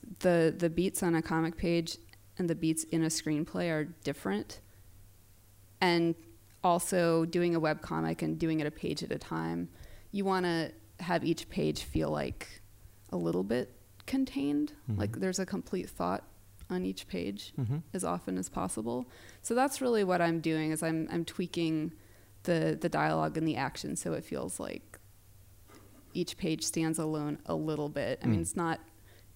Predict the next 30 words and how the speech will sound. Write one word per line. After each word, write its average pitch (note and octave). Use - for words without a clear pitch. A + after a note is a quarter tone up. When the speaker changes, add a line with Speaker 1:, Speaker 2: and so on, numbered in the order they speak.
Speaker 1:
it's -
not F3
like D#3+
a, D3
a D3+
comic D3
strip -
at -
Speaker 2:
Mm. B2
Speaker 1:
all. -
Speaker 2:
Mm. F2+
Um, D#3
you've D3+
also D#3+
made G#2+
short -
films F2
and E2
film F#2+
clips -
and G2+
been F#2
Speaker 1:
Mm. F2+
Speaker 2:
regularly F2+
confused F2
for F2+
Brie F2
Larson's D#2+
Speaker 1:
Uh-huh. -
Speaker 2:
sister, A2